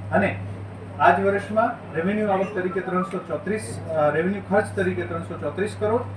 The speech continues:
અને કેપિટલ ખર્ચ તરીકે અગિયારસો પિસ્તાલીસ કરોડ મળીને કુલ એક હજાર ચારસો બ્યાસી કરોડનો જે બજેટ જે છે આ જૂનાગઢ મહાનગરપાલિકા દ્વારા વર્ષ બે હજાર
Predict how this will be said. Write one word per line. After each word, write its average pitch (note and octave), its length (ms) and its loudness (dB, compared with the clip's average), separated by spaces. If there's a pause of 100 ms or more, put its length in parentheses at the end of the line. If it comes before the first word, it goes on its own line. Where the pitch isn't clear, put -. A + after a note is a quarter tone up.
(260)
અને G3 240 2 (200)
કેપિટલ G3 440 -2
ખર્ચ F#3 220 -2
તરીકે F3+ 280 0
અગિયારસો D#3 340 2
પિસ્તાલીસ G3+ 460 0 (100)
કરોડ D3+ 300 -6
મળીને E3 300 0 (1080)
કુલ A3 180 6 (640)
એક A3+ 260 2
હજાર F3 340 6 (160)
ચારસો F3+ 460 4
બ્યાસી F#3 560 0 (140)
કરોડનો F3+ 520 4
જે D#3 120 -8
બજેટ C#3+ 400 -6
જે C#3+ 80 -6
છે F3+ 200 -6
આ E3 100 0
જૂનાગઢ D3+ 520 -2
મહાનગરપાલિકા D3 960 -2
દ્વારા C3 260 -2 (460)
વર્ષ F3 220 4 (180)
બે D3+ 80 -6
હજાર C#3 380 -2